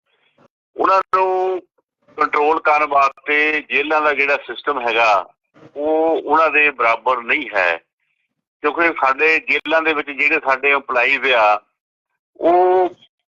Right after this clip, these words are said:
ਇੰਨੇ ਨਹੀਂ, ਉਹਨਾਂ ਦੀ ਗਿਣਤੀ ਵੀ ਘੱਟ ਵਾ, ਉਹਨਾਂ ਕੋਲ ਸਾਧਨ ਕੋਈ ਨਹੀਂ ਰੋਕਣ ਦਾ। ਇਸ ਕਰਕੇ ਇਹਨੇ ਜਿਹੜੇ ਉੱਥੇ ਜ-, ਕੋਈ ਨਸ਼ੇ ਕਰਦਾ, ਕੋਈ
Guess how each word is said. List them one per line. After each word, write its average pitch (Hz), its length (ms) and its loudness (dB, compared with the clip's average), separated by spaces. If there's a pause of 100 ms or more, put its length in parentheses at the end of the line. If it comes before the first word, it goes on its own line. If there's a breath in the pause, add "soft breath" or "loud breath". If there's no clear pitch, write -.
(280)
ਇੰਨੇ 160 560 0 (340)
ਨਹੀਂ, 170 720 -2
ਉਹਨਾਂ 147 280 0
ਦੀ 160 80 -2
ਗਿਣਤੀ 135 420 -4
ਵੀ 156 160 -2 (120)
ਘੱਟ - 140 -2
ਵਾ, 135 400 4
ਉਹਨਾਂ 156 200 -2
ਕੋਲ 156 180 -4
ਸਾਧਨ 147 400 0
ਕੋਈ 147 240 0
ਨਹੀਂ 143 120 0
ਰੋਕਣ 139 340 0
ਦਾ। 127 340 2 (760 soft breath)
ਇਸ 139 140 -6
ਕਰਕੇ 180 580 2 (420)
ਇਹਨੇ 165 240 2
ਜਿਹੜੇ 160 280 0
ਉੱਥੇ 160 260 -2
ਜ-, 135 180 -16 (500)
ਕੋਈ 147 160 2
ਨਸ਼ੇ 131 340 0
ਕਰਦਾ, 147 520 2
ਕੋਈ 147 500 0